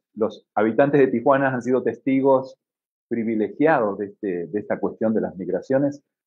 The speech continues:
Hace apenas tres años, las caravanas de,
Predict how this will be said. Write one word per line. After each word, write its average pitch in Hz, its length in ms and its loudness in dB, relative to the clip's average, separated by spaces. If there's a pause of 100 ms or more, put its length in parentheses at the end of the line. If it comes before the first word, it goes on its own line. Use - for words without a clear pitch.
(260)
Hace 113 240 2
apenas 117 440 2
tres 120 260 0
años, 135 440 0
las - 160 -10
caravanas 104 540 2
de, 85 400 -6